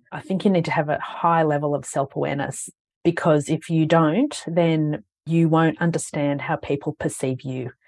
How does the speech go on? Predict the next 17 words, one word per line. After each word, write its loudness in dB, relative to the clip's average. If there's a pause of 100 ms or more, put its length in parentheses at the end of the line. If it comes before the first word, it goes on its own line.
(360)
or 6
you'll 2
think -6
that -2
they 0
perceive -4
you 2
in -2
a -8
completely -2
different -6
way -2
to -4
what -2
you -4
are. -2
So 4